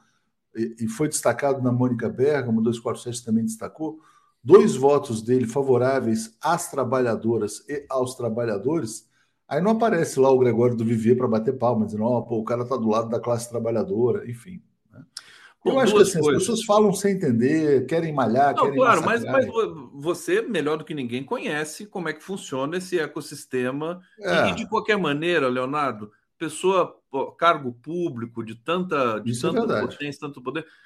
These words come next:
Speaker 2: elas estão submetidas a esse escrutínio. Quer dizer, nu-, nunca é fácil. Imagina o que, que o Lula aguentou a vida inteira, né? Isso, isso faz
Speaker 1: Exatamente.
Speaker 2: parte, né?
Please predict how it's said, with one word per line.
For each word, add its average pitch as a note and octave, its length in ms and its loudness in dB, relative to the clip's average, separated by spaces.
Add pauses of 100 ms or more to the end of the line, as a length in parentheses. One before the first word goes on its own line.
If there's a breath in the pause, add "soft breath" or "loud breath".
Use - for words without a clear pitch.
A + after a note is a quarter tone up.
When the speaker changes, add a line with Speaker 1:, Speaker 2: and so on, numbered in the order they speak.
(140 soft breath)
Speaker 2:
elas A#3 280 0
estão A3 240 -2
submetidas A3 840 -4
a G#3+ 60 2
esse G#3 160 -12
escrutínio. G#3 680 -8
Quer A#2 140 -4
dizer, A2+ 260 -2
nu-, C3 160 -6
nunca A3+ 340 -2
é C4+ 40 -6
fácil. F#3 520 2
Imagina D#3+ 360 -2
o B3+ 40 -6
que, B3 120 -16
que C4+ 80 -10
o A#3+ 80 -2
Lula G#3+ 220 0
aguentou E3+ 400 -2
a D3+ 40 -8
vida D3 200 -6
inteira, C3 480 -6 (680)
né? G3+ 280 -4 (600)
Isso, B2 260 -4
isso A2+ 40 0 (180)
faz B3 140 2
Speaker 1:
Exatamente. B3+ 80 2
Speaker 2:
parte, E3+ 400 0
né? C#3 160 -8